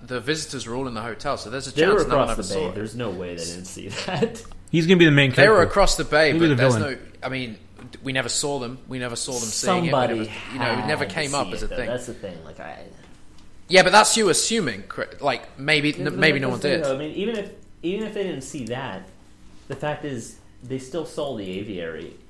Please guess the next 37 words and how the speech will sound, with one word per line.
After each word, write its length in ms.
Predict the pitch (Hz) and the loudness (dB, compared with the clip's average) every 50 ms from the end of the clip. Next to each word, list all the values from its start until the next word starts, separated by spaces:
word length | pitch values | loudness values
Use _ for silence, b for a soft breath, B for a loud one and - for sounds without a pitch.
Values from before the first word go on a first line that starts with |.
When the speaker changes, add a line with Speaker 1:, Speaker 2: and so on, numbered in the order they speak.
| - - - _ | -20 -20 -20 _
Speaker 2:
They 200 | 131 120 127 131 131 | -10 -8 -8 -8 -8
still, 340 | - - - 170 147 147 | -10 -8 -6 -4 -4 -4
s-, 100 | 143 - - 135 | -8 -10 -10 -8
you 140 | 135 135 | -6 -4
know, 140 | 127 117 - - - - - - - - - - - | -4 -4 -4 -6 -14 -20 -20 -20 -20 -20 -20 -16 -4
Speaker 1:
Yeah, 260 | - 196 220 214 226 - - - b b b b b b | 0 2 2 2 0 -2 -10 -18 b b b b b b
they 120 | 147 170 | 0 2
saw 240 | - - 202 196 180 | 2 4 4 6 4
Speaker 2:
and 80 | 180 180 | 4 4
Speaker 1:
the 40 | - | 2
Speaker 2:
plenty 240 | 175 160 160 170 165 | 2 2 4 4 2
of 40 | 165 | 0
Speaker 1:
pteranodons, 120 | 160 156 151 | 0 -2 -2
Speaker 2:
people 140 | 151 160 151 | -2 0 2
Speaker 1:
yeah, 140 | 151 147 143 | 2 2 0
Speaker 2:
got 100 | - - | -2 -4
killed 200 | - 160 147 - | -6 -6 -4 -4
by 60 | - | -4
Speaker 1:
all 40 | 156 | -4
Speaker 2:
them, 80 | 170 170 | 0 2
Speaker 1:
that, 220 | 135 117 120 - | 2 2 2 2
Speaker 2:
so, 100 | - 113 | 0 -2
Speaker 1:
yeah. 240 | 123 120 101 92 85 - - - - | 0 0 0 -2 -4 -6 -12 -14 -12
Speaker 2:
you 100 | 110 98 | -12 -10
know. 340 | 98 87 85 85 87 92 92 - - - - - - - - - - - - - - - - - - - - - - - - - - - - - - - - - - - - - | -10 -10 -10 -10 -10 -12 -16 -20 -20 -20 -20 -20 -20 -20 -20 -20 -20 -20 -20 -20 -20 -20 -20 -20 -20 -20 -20 -20 -20 -20 -20 -20 -20 -20 -20 -20 -20 -20 -20 -20 -20 -20 -12 -8
I, 260 | - 123 - 127 127 | -8 -6 -4 -4 -4
I 60 | 120 | -4
mean, 280 | 120 123 120 117 113 117 | -4 -4 -4 -4 -6 -4
Speaker 1:
Yeah. 120 | - 139 | -4 -4
Speaker 2:
even 160 | 151 151 135 | -4 -4 -4
with 120 | 117 107 - | -6 -6 -4
that, 180 | 117 110 107 | -4 -4 -4
I 60 | 104 104 | -4 -6
think 220 | - 135 135 131 | -6 -8 -8 -8
the 60 | 127 117 | -8 -8
thing 200 | - 123 120 113 | -6 -6 -6 -4
is 240 | 110 107 104 - | -6 -6 -8 -12